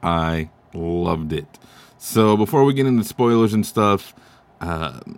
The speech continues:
just quick thing.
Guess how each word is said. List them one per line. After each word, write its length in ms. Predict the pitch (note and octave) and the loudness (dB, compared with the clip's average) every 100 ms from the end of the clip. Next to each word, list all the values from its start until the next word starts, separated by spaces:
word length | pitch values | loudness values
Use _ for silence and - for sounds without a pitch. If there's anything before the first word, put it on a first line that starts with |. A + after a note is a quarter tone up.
| _ _ _ _ _ _ _ _ | _ _ _ _ _ _ _ _
just 300 | G#2+ F#2 - _ | -6 -6 -10 _
quick 520 | - - C3 A#2+ - - - - _ _ _ _ | -10 2 4 4 -4 -16 -18 -20 _ _ _ _
thing. 420 | - B2 A#2+ A#2 | 0 2 4 2